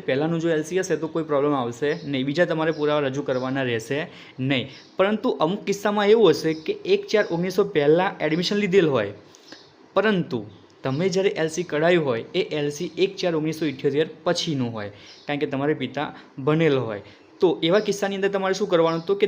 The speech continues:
ધોરણ એકની અંદર જે દાખલ થયા હોય જે તે સ્કૂલની અંદર, તો એ સ્કૂલની અંદર તમારે વયપત્રકનો ઉતારો મેળવી લેવાનો. આ વયપત્રકનો ઉતારો તમને જે તે સ્કૂલની અંદર તમે પહેલું ધોરણ જે ભણ્યા હશે તમારા પિતા, એ ધો-, એ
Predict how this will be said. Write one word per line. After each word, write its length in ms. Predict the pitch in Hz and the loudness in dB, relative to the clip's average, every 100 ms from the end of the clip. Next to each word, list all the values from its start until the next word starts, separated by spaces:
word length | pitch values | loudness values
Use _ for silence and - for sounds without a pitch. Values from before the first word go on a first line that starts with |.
| 135 | 2
ધોરણ 260 | 147 185 - 165 | 2 2 -2 -6
એકની 260 | 160 185 180 | -4 -4 -2
અંદર 120 | 175 | 0
જે 60 | 175 139 | 0 0
દાખલ 340 | 123 - 175 175 | -2 0 -2 0
થયા 200 | 196 170 | 0 2
હોય 160 | 127 104 - - - | 0 -4 -8 -20 -16
જે 140 | 127 156 | -4 -2
તે 140 | 156 151 | 0 -4
સ્કૂલની 340 | - 131 127 120 | -2 -2 -2 -2
અંદર, 200 | 120 127 - - - | -4 -4 -8 -20 -6
તો 60 | 185 - 196 | -6 0 0
એ 20 | |
સ્કૂલની 460 | 196 - 165 170 156 | 0 -4 -2 0 -2
અંદર 180 | 151 165 165 | 0 0 0
તમારે 280 | 156 160 135 | -2 0 0
વયપત્રકનો 580 | 147 196 180 170 165 170 156 | 2 2 0 0 -2 -2 -6
ઉતારો 300 | 131 151 147 | -2 0 0
મેળવી 300 | 131 113 117 110 | 0 -4 -6 -6
લેવાનો. 300 | 107 104 104 - | -6 -8 -12 -10
આ 80 | 165 | -6
વયપત્રકનો 540 | 185 170 - 175 170 165 | -4 -4 -6 -6 -6 -6
ઉતારો 240 | 139 165 170 170 | -2 0 0 -2
તમને 220 | 151 156 151 147 | -6 -8 -6 -2
જે 80 | |
તે 140 | 170 175 180 | 0 -2 -6
સ્કૂલની 260 | 156 160 | -6 -4
અંદર 100 | 160 156 | -4 -4
તમે 180 | 156 156 151 | -4 -4 -2
પહેલું 220 | 127 147 | 0 2
ધોરણ 200 | 143 147 143 | 2 2 2
જે 60 | 135 | 0
ભણ્યા 260 | 123 143 170 | 0 -2 -2
હશે 140 | 151 131 | -4 -4
તમારા 300 | 131 127 120 | 0 0 -2
પિતા, 280 | 113 113 104 - - - - - | -4 -6 -6 -12 -20 -20 -20 -8
એ 80 | 175 | -4
ધો-, 260 | 151 147 151 - | 2 2 2 -4
એ 20 | 160 | -2